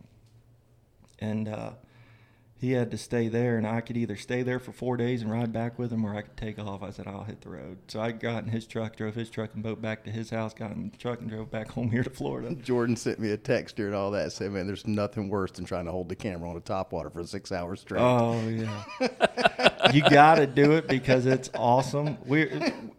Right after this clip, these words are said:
Speaker 1: you know, we were in Texas, and it, we had a day in Texas that was pretty, pretty incredible morning where he was getting topwater strikes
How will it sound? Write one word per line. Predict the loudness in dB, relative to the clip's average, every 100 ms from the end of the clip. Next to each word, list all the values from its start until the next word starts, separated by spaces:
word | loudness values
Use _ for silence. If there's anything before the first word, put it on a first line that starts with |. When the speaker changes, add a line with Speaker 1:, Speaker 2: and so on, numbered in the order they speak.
| -18 -2
Speaker 1:
you | 4
know, | 6 6
we | 6
were | 4 4
in | 2
Texas, | 0 0 0 -4 0
and | 0
it, | 0 -4 -12
we | -4 0
had | 0 0
a | -4
day | -2 0 2
in | 0 -2
Texas | -4 -6 -6 -12 -8
that | -10 -8
was | -8 -10 -16 -20 -20 _ _ _ -20 -20 -20 _ -2
pretty, | -2 0 -4 -6 -6
pretty | -2 0
incredible | -2 0 -2 -2
morning | -2 2 2 4 2
where | -2
he | -2
was | -2 -2
getting | -4 -4 -4 -6 -10 -8
topwater | -6 -4 -4 -6 -6
strikes | -6 -4 -4 -6 -16